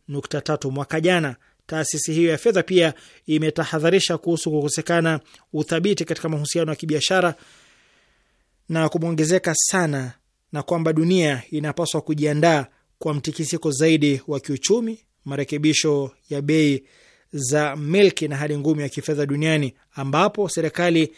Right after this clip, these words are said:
na nchi zinazoibukia kiuchumi zitarajie kushuhudia ongezeko la ghafla la gharama, ikiwa ni matokeo ya hali hiyo.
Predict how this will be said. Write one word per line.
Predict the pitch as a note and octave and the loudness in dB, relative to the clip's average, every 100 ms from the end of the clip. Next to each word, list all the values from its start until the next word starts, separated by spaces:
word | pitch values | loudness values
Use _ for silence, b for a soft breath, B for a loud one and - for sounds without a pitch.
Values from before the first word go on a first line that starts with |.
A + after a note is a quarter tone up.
| b b | b b
na | D#3 D3+ D3+ | -6 -4 -4
nchi | E3+ E3+ - D3+ | -4 -4 -2 -2
zinazoibukia | C#3+ D#3 C3+ D3 C#3 - D3+ D3+ F3 | -2 -2 0 0 0 -4 -4 -2 0
kiuchumi | D#3 D#3 - G#3+ F3+ b b b | 0 -2 -2 -2 -2 b b b
zitarajie | C#3+ B2+ C#3 - D3 D3 D#3 D3 | -10 -6 -6 -6 -4 0 0 0
kushuhudia | C#3+ - C#3 C#3 D3+ C#3+ C3 b b _ | -2 -4 -4 0 2 2 -2 b b _
ongezeko | D3+ D3+ D#3 E3 D#3+ | -4 0 2 2 0
la | E3+ | 0
ghafla | D#3+ G3 - C#3 - b b | 0 0 0 -4 -6 b b
la | C#3+ C#3 | -6 -4
gharama, | B2+ C#3+ E3 D#3+ C#3 B B B B | -4 -2 0 2 0 B B B B
ikiwa | C#3 - D3+ | -6 -2 -2
ni | |
matokeo | C#3 - C3+ - C#3+ B2+ - _ _ _ | -2 -6 -6 0 0 0 -8 _ _ _
ya | C3 B2 | -8 -6
hali | C3+ C#3+ | -6 4
hiyo. | F#3 B2+ | 4 4